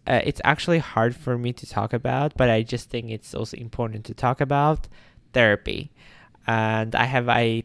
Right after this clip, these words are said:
think, definitely talked about it here and there, about me going to therapy and how it has been helping me.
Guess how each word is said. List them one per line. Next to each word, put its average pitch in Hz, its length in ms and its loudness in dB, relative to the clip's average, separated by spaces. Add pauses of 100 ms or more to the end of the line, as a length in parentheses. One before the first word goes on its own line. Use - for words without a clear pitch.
think, 151 260 -4
definitely 127 300 -2
talked 113 280 -4
about 113 220 0
it 113 120 -4
here 120 240 -4
and 113 180 -4
there, 110 500 0 (320)
about 113 220 0
me 113 140 -4
going 107 280 -4
to - 140 -20
therapy 143 580 2
and 113 300 0
how 110 280 -4
it 110 60 -2
has 110 240 -6
been 104 160 -6
helping 135 460 -2
me. 131 320 -8